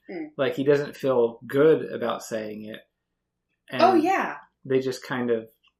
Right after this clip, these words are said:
Speaker 2: drive on in an awkward silence, both of them feeling bad that he said it.
Speaker 1: Mm-hmm.
Speaker 2: Um, but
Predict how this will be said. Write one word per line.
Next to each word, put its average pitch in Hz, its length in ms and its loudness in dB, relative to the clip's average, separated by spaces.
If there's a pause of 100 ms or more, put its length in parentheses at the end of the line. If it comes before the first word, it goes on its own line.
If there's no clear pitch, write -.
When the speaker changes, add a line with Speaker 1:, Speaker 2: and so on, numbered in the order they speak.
(220)
Speaker 2:
drive 131 400 0
on 135 360 -2
in 123 120 -4
an 123 80 -6
awkward 123 360 -2
silence, 127 640 -4
both 147 240 2
of 127 140 -2
them 117 220 -6
feeling 120 340 -2
bad 117 380 -4 (180)
that 113 200 -4
he 110 100 -8
said 151 240 -4
it. - 140 -10 (160)
Speaker 1:
Mm-hmm. 220 800 -16
Speaker 2:
Um, 113 380 -8
but - 360 -6